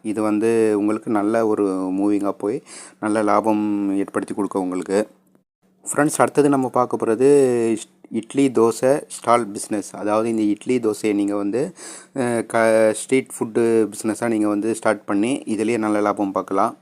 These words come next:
இன்றைய காலகட்டத்தில் நீங்க பார்த்தீங்கன்னா வந்து நிறைய டிஃப்ரெண்ட், டிஃப்ரெண்ட்டான இந்த இட்லி தோசை எல்லாமே வந்து ரெடி பண்றாங்க. நீங்களும் வந்து அப்படி நீங்க ட்ரை பண்ணலாம்.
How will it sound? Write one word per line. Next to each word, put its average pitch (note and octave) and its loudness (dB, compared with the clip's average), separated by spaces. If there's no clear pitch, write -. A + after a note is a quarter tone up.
இன்றைய B2 2
காலகட்டத்தில் A#2+ 0
நீங்க A2 -2
பார்த்தீங்கன்னா G#2 -4
வந்து G#2 -2
நிறைய A2+ 2
டிஃப்ரெண்ட், A2+ -2
டிஃப்ரெண்ட்டான G#2+ -2
இந்த G#2+ 0
இட்லி G#2 -2
தோசை A2 -2
எல்லாமே A2 -2
வந்து G#2 -2
ரெடி A2 0
பண்றாங்க. G2+ 0
நீங்களும் A2 0
வந்து A#2 -4
அப்படி G#2 -4
நீங்க G2+ 0
ட்ரை G2+ -2
பண்ணலாம். F#2+ -6